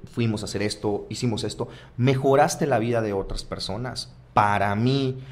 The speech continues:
y como dicen estos chavos, ¿no? Sentado viendo el atardecer, tomándote un café,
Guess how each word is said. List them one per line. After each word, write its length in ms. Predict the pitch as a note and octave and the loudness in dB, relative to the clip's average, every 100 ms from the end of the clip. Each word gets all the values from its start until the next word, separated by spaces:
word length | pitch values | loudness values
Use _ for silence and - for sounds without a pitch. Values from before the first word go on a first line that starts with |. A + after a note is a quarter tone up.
| - - | -12 -6
y 60 | B2 | -2
como 340 | - C#3 A#2 | 0 2 2
dicen 460 | B2+ C3 D3 B2+ A#2 | 2 2 2 2 2
estos 300 | B2 B2+ - | 0 4 10
chavos, 340 | C#3+ B2 G2+ | 10 10 2
¿no? 260 | A2+ D#3+ - - - - - - - - - | 0 -4 -8 -16 -18 -18 -20 -20 -20 -20 -10
Sentado 760 | - G#2+ G2+ B2+ C#3+ C#3 B2 | -4 0 8 12 12 10 6
viendo 240 | G#2+ A#2+ B2+ | 2 2 2
el 60 | |
atardecer, 920 | A2 A#2 G2+ F#2+ - A2 A2+ A2+ A2 - - - - - - - - - | 2 0 -4 -4 -2 2 6 6 4 -8 -12 -18 -20 -20 -20 -18 -16 -8
tomándote 380 | A2 A2 A2 G#2+ | -2 0 0 -2
un 80 | F#2+ | -6
café, 680 | F#2 - G#2+ G2+ G2 F#2+ | -8 -4 -2 0 0 -4